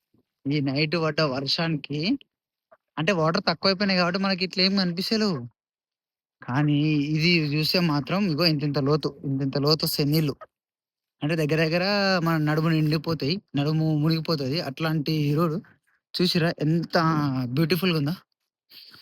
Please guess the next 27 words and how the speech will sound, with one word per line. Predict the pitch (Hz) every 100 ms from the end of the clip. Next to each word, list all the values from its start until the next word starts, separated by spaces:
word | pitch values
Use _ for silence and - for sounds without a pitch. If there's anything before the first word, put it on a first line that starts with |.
| _ _ _ _ _ _ _ _ _ -
నిజంగా | 127 180 202 208 180 196 220 - _ -
నేను, | 170 151 - - _ _ _ 165
నేను | 156 156
దగ్గర | 139 139 156 156
చెప్పినాను | 156 190 220
కదా | 202 160
లాస్ట్ | 156 -
వీడియోలో, | 165 135 139 196 247 139
జమానా | 147 151 165 165
టైంలో | 156 156 151
చూసిన | 147 - 156
నేను | 139 139 214 - _ _ _ _ 143
చెరువు | 156 160 170
ఎట్లా | 147 160 147
ఎండిపోవడం | 135 147 143 139
అని | 131
చెప్పేసి | 120 139 -
అని. | 135 196 - _ _ _ _ _ -
మళ్ళీ | 147 180 151
ఇప్పుడు | - 160
ఈ | 143 131
వర్షానికి, | 123 175 170 180 165 - - _ _ _ _ _ _ _ _ _ -
so | 180 160 147
ముంగట | 165 170
కనిపిస్తుంది | 156 160 151 120
మీకు, | 120 127
ముంగట | 135